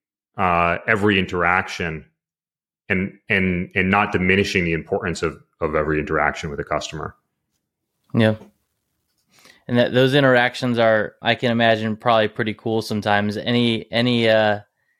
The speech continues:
Speaker 2: any that, you know, j-, just really come to mind when you're thinking about outstanding customer support or outstanding customer service?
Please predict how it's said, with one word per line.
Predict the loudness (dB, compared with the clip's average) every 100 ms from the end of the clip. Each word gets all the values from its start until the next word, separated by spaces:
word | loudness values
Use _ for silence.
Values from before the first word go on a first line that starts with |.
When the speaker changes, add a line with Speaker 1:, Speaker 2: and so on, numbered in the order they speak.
| _ _ _ _ _ _
Speaker 2:
any | 0 2 4
that, | 4 2 -2 _ _ _ -6
you | 0
know, | 0
j-, | -2 -10 -12
just | -6 -6 -6
really | -4 0 2
come | 2 0 2
to |
mind | 2 2 2 0
when | 0
you're | -2
thinking | -2 -2 0
about | 0 2 2 2
outstanding | 0 0 -2 0 0 2 0
customer | 0 0 -2 -6
support | -6 -8 -2 0
or | 2
outstanding | 2 0 -2 -2 -2
customer | -2 -4 -4 -6
service? | -2 -2 -2 -8